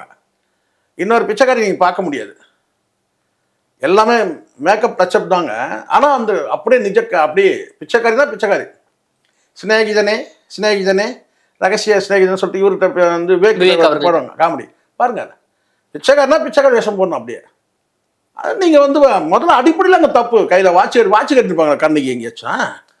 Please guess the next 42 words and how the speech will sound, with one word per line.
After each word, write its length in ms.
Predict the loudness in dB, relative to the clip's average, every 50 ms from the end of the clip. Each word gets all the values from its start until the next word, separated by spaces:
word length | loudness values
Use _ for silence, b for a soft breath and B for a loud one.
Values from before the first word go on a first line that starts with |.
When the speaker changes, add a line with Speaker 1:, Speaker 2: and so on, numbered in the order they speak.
| _ _ _
Speaker 2:
ஒரு 120 | -4 -2
சார் 160 | -2 0 0
ரிஹர்சல் 440 | 0 0 0 0 0 0 -2 -4 -4
முடிச்சுட்டு 180 | -4 -4 -2 0
Speaker 1:
நக்கல் 140 | 0 2
Speaker 2:
வர 160 | 2 2 4 4
ஒரு 180 | 4 4 4
Speaker 1:
அடிக்கிறது 320 | 2 2 2 2 2 2 4
Speaker 2:
பதட்டத்துல 100 | 4 2
Speaker 1:
தான். 200 | 2 2 2 2
Speaker 2:
மறந்துருக்கலாம். 400 | 2 0 0 0 0 0 2 0
Speaker 1:
ஆஹா, 240 | 0 0 0 -2
கண்ணகி 480 | -2 0 0 0 0 0 0 0 2 2
நக்கல் 320 | 2 2 0 0 2 2
அடிக்கிறது 340 | 2 2 2 0 0 0 0
இது. 400 | -2 -4 -6 -8 -12 -16 -18 _ _
Speaker 2:
சார், 180 | -4 -2 -2 0
நக்கல் 300 | -2 -2 -2 0 0 0
அடிச்சு 200 | 2 2 0 0
சார் 80 | 0 0
நடிக்க 260 | -2 -2 -4 -6 -6
போகுது. 200 | -4 0 2 2
Speaker 1:
சார். 100 | 4 4
Speaker 2:
ஓ, 120 | 2 2
இப்படி 240 | 0 0 -2 -2 0
நடந்தா 420 | 0 0 0 0 2 2 2 0
இது 180 | 0 -2 -4 0
போன்ற 240 | 0 2 2 2 2
பல 140 | 0 2 2
பேர் 140 | 0 0
கேள்வி 260 | 2 0 2 2 2 2
கேட்கும், 180 | 2 2 2
அவங்களுக்கும் 500 | 2 2 2 2 2 2 2 0 0 0
தெரியும். 320 | 0 -2 -2 -2 -6 -10 -16 _ _ _ _ _
Speaker 1:
கேள்வி 300 | -2 0 0 0 0 -2
இதெல்லாம் 340 | -2 0 2 4 4 4 2
வந்து 160 | 2 2 0
என்ன 120 | 0 0
தெரியுமா? 340 | -4 -8 -10 -10 -8 -6 -4
அலட்சியம், 400 | -2 -2 -2 -2 -4 -6 -6 -4 0
போற 240 | 2 2 2 2 0
போக்குல 300 | -2 -4 -4 -4 -10 -16